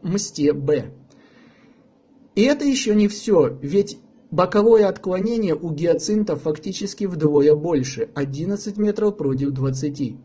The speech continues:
Так что разброс будет больше на треть по дальности и почти в два раза по боковому отклонению.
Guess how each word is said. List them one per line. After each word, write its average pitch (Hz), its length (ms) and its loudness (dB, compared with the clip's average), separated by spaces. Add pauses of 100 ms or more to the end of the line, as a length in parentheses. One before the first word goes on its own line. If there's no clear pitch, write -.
(100)
Так 196 120 0
что 175 200 -2
разброс 170 440 2
будет 156 320 -4
больше 170 580 -4
на 151 180 -2
треть 160 420 -6
по 143 100 -2
дальности 143 640 -4
и 196 120 -6
почти 214 400 -2
в 202 80 -4
два 180 200 -2
раза 165 300 -2
по 170 140 -2
боковому 156 540 0
отклонению. 127 680 -8